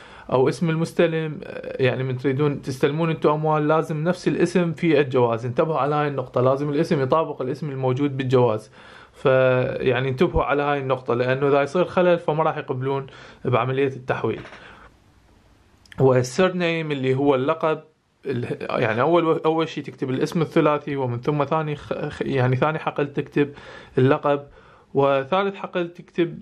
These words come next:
بالدولة اللي إذا تريد تحولي لها الأموال،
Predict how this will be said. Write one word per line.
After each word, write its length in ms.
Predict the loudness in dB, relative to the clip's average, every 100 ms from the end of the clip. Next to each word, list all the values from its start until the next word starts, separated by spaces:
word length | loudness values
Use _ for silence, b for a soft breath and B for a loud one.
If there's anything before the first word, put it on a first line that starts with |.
| 0
بالدولة 800 | 2 2 0 0 2 0 0 -8 -16 _ _ _ _ _ _ _ _ _ _ _ _ _ _ _ _ -2
اللي 180 | 2 4
إذا 120 | 4
تريد 320 | 4 2 0
تحولي 320 | 0 0 0 0
لها 120 | 0
الأموال، 540 | 0 0 0 0 -2